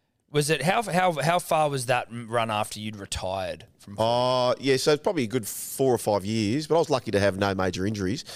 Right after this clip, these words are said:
Speaker 1: Okay.
Speaker 2: But I, I remember I was sort of struggling a little bit, but still on top of it. And I run into this bloke on his own who's about to walk,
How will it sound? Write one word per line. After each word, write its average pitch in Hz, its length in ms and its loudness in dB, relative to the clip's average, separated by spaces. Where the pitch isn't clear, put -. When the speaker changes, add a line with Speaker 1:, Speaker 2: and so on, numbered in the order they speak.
Speaker 1:
Okay. 104 380 -8
Speaker 2:
But 127 240 0
I, 131 60 6
I 123 180 2
remember 135 760 2
I 92 40 2
was 110 160 2
sort 117 180 0
of 104 60 -2
struggling 123 420 0
a 110 60 2
little 127 420 2
bit, 90 400 -2
but 120 160 0
still 139 240 2
on 110 80 0
top 113 240 -2
of 92 140 -4
it. - 220 0
And 104 100 2
I 107 40 0
run 131 200 2
into 131 180 -2
this 110 140 -2
bloke 107 300 0
on 101 80 -2
his 95 160 -2
own 95 320 0
who's 98 180 -2
about 110 340 0
to 98 60 -8
walk, 87 480 -4